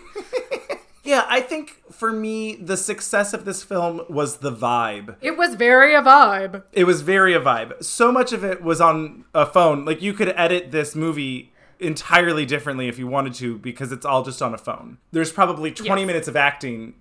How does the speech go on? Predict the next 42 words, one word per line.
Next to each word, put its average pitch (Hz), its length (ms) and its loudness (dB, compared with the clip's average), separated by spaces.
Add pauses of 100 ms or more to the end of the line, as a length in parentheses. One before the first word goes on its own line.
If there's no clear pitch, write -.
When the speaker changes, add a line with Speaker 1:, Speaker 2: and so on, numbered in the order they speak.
Speaker 2:
uh, 202 120 0
in, 156 400 -2 (240)
<laughs> - 120 -20
in 220 320 2
an - 20 2
hour 156 360 2
and 151 100 -4
twenty 151 220 -6
minute 131 240 -8
long 123 160 -4
movie. 117 160 -8
Speaker 1:
There's 277 140 -2
a 294 80 6
Speaker 2:
Like 294 80 6
Speaker 1:
lot 311 140 6
of 311 120 0 (180)
off-camera 226 1160 2 (180)
breathing 208 640 -8
acting. 170 720 -10 (240)
Speaker 2:
Ooh, 147 300 2 (180)
which 143 200 -4
was 135 260 -6 (440)
bad. 110 480 -8 (220)
Like, 165 180 -2
the 190 100 -4
fact 214 380 0
that 233 180 -4
Speaker 1:
How 262 220 2
do 330 60 -2
you, 139 120 2
Speaker 2:
Juliet - 180 -2 (160)
Speaker 1:
how 294 280 2
Speaker 2:
was 311 100 2
Speaker 1:
do, - 60 -4
Speaker 2:
so 202 300 -4
<laughs> 214 60 -2
Speaker 1:
yeah. 190 400 -4 (220)
Speaker 2:
that 359 380 0
just 302 280 -14
breathing. 233 460 -2
Speaker 1:
How 330 160 0
is, 359 60 -4